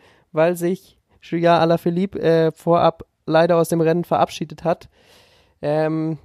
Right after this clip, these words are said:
ich weiß nicht, über was wollen wir zuerst sprechen, über dieses, äh, irre Duell zwischen den beiden ewigen Streithähnen oder über diesen Sturz von Alaphilippe?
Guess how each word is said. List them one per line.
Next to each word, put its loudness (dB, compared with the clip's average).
ich -14
weiß 2
nicht, -18
über 2
was 2
wollen 0
wir 2
zuerst 2
sprechen, -4
über -2
dieses, -8
äh, 0
irre 0
Duell 2
zwischen -2
den 0
beiden 0
ewigen -6
Streithähnen 0
oder 2
über -4
diesen -2
Sturz -4
von -2
Alaphilippe? -2